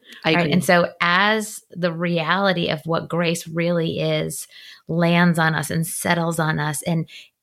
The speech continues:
Speaker 2: it, it, it changes us because we're so grateful. We're, we just can't believe that he would go to the extent that he did to rescue us, that he would love us when we were still sinners. And, and that has transforming power, because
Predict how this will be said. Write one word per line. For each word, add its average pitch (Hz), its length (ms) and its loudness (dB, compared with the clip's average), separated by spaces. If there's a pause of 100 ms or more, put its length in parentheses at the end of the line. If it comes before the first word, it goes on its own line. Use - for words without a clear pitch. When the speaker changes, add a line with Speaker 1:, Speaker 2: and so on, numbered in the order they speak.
Speaker 2:
it, 185 180 -2
it, - 140 0 (200)
it 180 40 -12
changes 214 580 2
us 170 200 0
because 190 340 0
we're 202 100 0
so 220 260 -2
grateful. 185 920 -2
We're, 190 180 -2
we 202 140 2
just 214 160 0
can't 226 260 -2
believe 202 640 2
that 190 220 2 (380)
he 208 200 4
would 220 180 4 (160)
go 220 180 4
to 240 80 0
the 208 160 2
extent 202 440 -2
that 202 120 -4
he 180 80 0
did 185 220 0
to 175 100 -4
rescue 175 600 -2
us, 180 240 0
that 196 160 -2
he 196 160 0
would 190 180 0
love 180 380 2
us 175 160 -2
when 170 100 2
we 165 140 0
were 165 80 -2
still 170 260 -2
sinners. 175 420 0
And, 180 220 2 (380)
and 190 240 4
that 208 180 2
has 208 320 0
transforming 202 1160 0
power, 208 420 2
because 180 360 -2